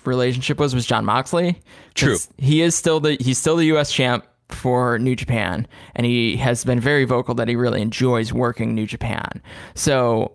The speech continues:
Speaker 1: um, depending on where he was at and if he could clear the schedule and if he wanted to do another G one, um, then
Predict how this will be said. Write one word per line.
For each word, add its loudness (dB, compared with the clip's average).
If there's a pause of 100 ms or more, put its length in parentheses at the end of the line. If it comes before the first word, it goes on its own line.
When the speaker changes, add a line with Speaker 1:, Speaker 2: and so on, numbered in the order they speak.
Speaker 1:
um, 0 (160)
depending 2
on 2
where 2
he 0
was -2
at 2
and 0
if -2
he -2
could -4
clear 0
the -4
schedule 2
and 0
if 2
he 2
wanted 0
to -8
do 2
another 0
G -2
one, 0 (480)
um, 2
then 0